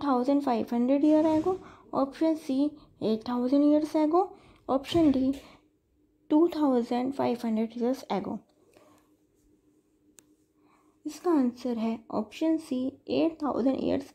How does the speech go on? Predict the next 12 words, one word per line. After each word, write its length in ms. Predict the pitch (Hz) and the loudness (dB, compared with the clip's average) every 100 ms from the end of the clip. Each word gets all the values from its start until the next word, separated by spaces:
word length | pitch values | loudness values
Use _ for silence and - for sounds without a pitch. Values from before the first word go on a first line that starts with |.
| 233 | -8
ago। 240 | 208 - - _ _ _ _ _ _ _ _ _ - - - | -6 -10 -16 _ _ _ _ _ _ _ _ _ -20 -20 -10
सबसे 260 | 277 - 370 | -10 2 2
पहले 300 | 359 320 330 | 4 6 4
शुरू 280 | 330 330 330 | 4 4 6
हुई 220 | 320 311 | 6 6
है 180 | 320 339 - - - - | 6 2 -2 -18 -10 4
किरथार 500 | 262 247 254 247 262 | 4 4 -4 0 2
और 80 | |
सुलेमान 500 | 262 220 208 208 220 | 2 2 2 0 0
की 100 | 247 | 0
पहाड़ियों 460 | 277 226 208 190 202 | -2 -2 2 2 2
पे, 220 | - 302 | 0 -2